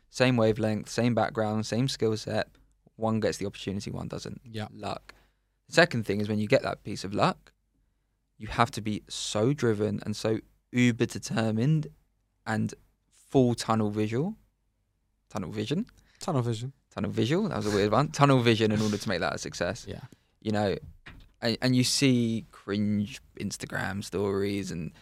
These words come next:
Speaker 1: TikToks of people waking up at four thirty and having their eight eggs. That's not real. It might be for some people, but that's not real. But you have to be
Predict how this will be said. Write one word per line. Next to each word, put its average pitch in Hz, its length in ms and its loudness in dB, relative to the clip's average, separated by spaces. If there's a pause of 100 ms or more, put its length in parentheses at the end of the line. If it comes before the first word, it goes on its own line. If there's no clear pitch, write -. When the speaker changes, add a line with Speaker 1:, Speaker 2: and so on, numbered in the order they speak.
(200)
Speaker 1:
TikToks 92 520 0
of 95 160 -4
people 101 360 -10
waking 101 360 -2
up - 200 -4
at - 160 -8 (380)
four 123 360 2
thirty 104 500 6
and 92 120 -2
having 104 260 -4
their 107 240 0
eight 113 240 2
eggs. 101 440 0 (220)
That's - 480 4 (220)
not 110 300 -4 (500)
real. 147 380 2 (1040)
It - 60 -20
might 117 160 2
be 82 100 -2
for - 60 -8
some 104 160 0
people, 123 220 4
but - 160 0
that's - 280 4
not 98 120 0
real. 113 160 6
But 95 120 0
you 107 100 0
have 110 220 -4
to - 100 -12
be 104 240 -2